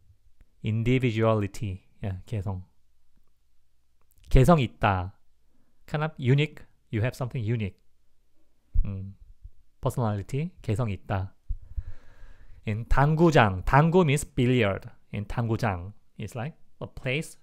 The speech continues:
where you can play billiard. In 분리, divide. 분리하다, divide or separate something.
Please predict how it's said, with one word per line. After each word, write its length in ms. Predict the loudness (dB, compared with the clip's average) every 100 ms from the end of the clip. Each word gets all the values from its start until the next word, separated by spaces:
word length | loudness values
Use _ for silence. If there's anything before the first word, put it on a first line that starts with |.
| _
where 120 | -6
you 60 | -6
can 160 | -8 -8
play 380 | -6 -6 -8 -12 -20 -20 -20 _ _
billiard. 460 | -8 -6 -8 -10 -18 -20 -8 2 2 2 -8 -12 -16 -18 -12 -8
In 100 | 0
분리, 560 | 6 6 6 2 -2 -14 -14
divide. 460 | -6 -2 -2 -4 -10 _ -20 -8 -6 -6 -8 -16 -16 -20 -20 _ -4
분리하다, 720 | 0 0 0 -2 -4 -6 -8
divide 360 | -8 -4 -4 -4
or 80 | -8
separate 400 | -12 -8 -6 -4
something. 400 | -6 -8 -10